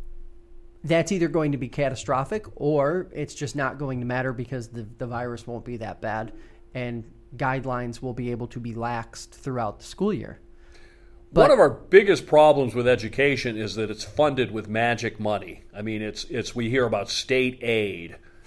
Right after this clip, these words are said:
Speaker 2: and we hear about state this and federal this. And where do all those dollars come from? They all come from us, the taxpayer. Uh,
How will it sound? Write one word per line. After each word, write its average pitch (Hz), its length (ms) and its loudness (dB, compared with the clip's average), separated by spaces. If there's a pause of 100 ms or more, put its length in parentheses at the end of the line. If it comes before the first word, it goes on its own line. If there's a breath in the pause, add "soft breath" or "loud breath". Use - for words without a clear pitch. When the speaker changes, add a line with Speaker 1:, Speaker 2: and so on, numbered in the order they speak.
(140 soft breath)
Speaker 2:
and 95 160 -10
we 104 100 -6
hear 113 160 0
about 107 240 0
state 135 680 -2
this 104 440 -2
and 87 120 -12
federal 123 520 2
this. 101 420 -4
And 117 220 -8
where 175 180 4
do 247 60 0
all 156 240 10
those 156 200 4
dollars 110 440 0
come 85 260 -10
from? 73 320 -14 (160)
They 110 140 0
all 139 200 6
come 120 300 -4
from 123 220 -6
us, 87 480 -10 (540 soft breath)
the 123 100 -6
taxpayer. 185 720 0 (400 soft breath)
Uh, 117 260 0